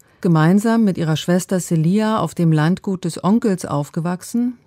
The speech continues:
der später als Kandidat der Reformpartei bei den Parlamentswahlen scheitert, sieht ihre einzige Möglichkeit, der einer Frau vorbestimmten Welt aus Sticken und leichter Lektüre zu entkommen, in der Unterstützung eines großen Geistes,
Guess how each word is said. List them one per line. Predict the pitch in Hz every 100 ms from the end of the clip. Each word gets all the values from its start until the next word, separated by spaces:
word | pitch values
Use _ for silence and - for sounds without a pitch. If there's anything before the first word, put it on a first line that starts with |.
| -
der | 156
später | 139 170 170 170
als | 160 151
Kandidat | - 170 151 151 156 160
der | 151
Reformpartei | 143 - 165 180 175 165 160 156
bei | 151 147
den | 147 147
Parlamentswahlen | 156 147 139 160 180 165 147 147
scheitert, | - 151 160 208 208 _ _ _ _ _ _ _
sieht | - 202
ihre | 220 190
einzige | 175 233 - 202
Möglichkeit, | 175 180 202 233 - 220 233 254 - -
der | 190 180
einer | 165 170
Frau | - - 175 214
vorbestimmten | - 190 185 180 - 185 185 165 147
Welt | 143 160 202 -
aus | 143 -
Sticken | - - 202 226 226
und | 220 147
leichter | 139 147 170 165
Lektüre | 147 139 - 208 190
zu | 170 143
entkommen, | 143 139 - 143 180 214 _ _ _ _ _ -
in | 185
der | 190
Unterstützung | 208 208 - 202 202 220 220
eines | 220 185 196 -
großen | 175 185 214
Geistes, | 185 156 143 - 139 139 -